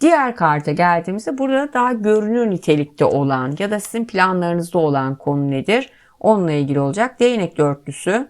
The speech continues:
Şimdi burada tabii mola zamanı, bir dinlenme zamanı tarif edilir. Yani bir iş, e, ya da bir girişim en iyi şekilde tamamlanmıştır. Ama buna benzer bir şey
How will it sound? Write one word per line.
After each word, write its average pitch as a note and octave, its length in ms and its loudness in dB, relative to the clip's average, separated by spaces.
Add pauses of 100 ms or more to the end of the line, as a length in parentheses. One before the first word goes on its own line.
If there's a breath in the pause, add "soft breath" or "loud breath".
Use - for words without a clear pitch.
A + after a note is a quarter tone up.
(380 soft breath)
Şimdi B3+ 300 -2
burada B3+ 340 0
tabii A#3 300 0
mola A3 360 2
zamanı, D3 500 0
bir F3+ 140 -6
dinlenme F#3+ 560 0
zamanı C#3+ 560 0
tarif D3 460 2
edilir. F3 460 -2 (360 soft breath)
Yani F#3 220 2
bir A3 160 2
iş, - 560 -6 (200)
e, D#3 100 0
ya D3+ 280 2
da F3 100 0
bir F3+ 140 2
girişim F3 800 -2
en F#3+ 160 0
iyi D#3+ 120 2
şekilde D3 340 -2
tamamlanmıştır. E3 920 0 (260 loud breath)
Ama G#3 200 4
buna A#3+ 260 0
benzer G#3 640 0
bir F#3+ 40 -4
şey C4+ 440 -2